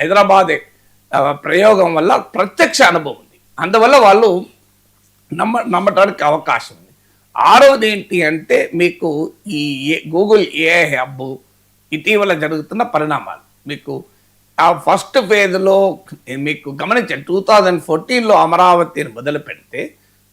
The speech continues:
టూ థౌజండ్ నైన్టీన్లో చంద్రబాబు నాయుడు ఓడించారు, టీడీపీని మంగళగిరిలో ఓడించారు, తాటికొండను ఓడించారు.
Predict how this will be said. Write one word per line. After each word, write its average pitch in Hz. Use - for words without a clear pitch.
టూ 269
థౌజండ్ 233
నైన్టీన్లో 220
చంద్రబాబు 160
నాయుడు 131
ఓడించారు, 147
టీడీపీని 160
మంగళగిరిలో 208
ఓడించారు, 202
తాటికొండను 156
ఓడించారు. -